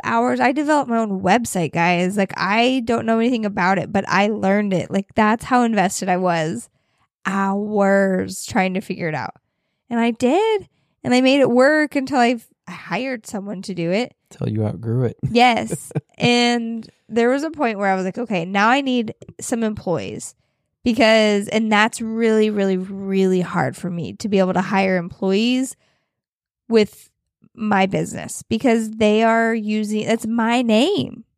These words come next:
Speaker 1: It's about, like, it, I'm the face of the business, which sometimes is really hard for me to, like, wrap my mind around, but it's hard. And that's how Johnny was in the trucking world. Like, it was his baby.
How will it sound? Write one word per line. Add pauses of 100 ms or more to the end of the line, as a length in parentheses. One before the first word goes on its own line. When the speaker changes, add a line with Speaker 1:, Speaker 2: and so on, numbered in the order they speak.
(360)
Speaker 1:
It's
about, (460)
like,
it, (220)
I'm
the
face
of
the
business,
which
sometimes
is
really
hard
for
me
to,
like,
wrap
my
mind
around, (580)
but (100)
it's
hard. (460)
And
that's
how
Johnny
was
in
the
trucking
world.
Like, (560)
it
was
his
baby.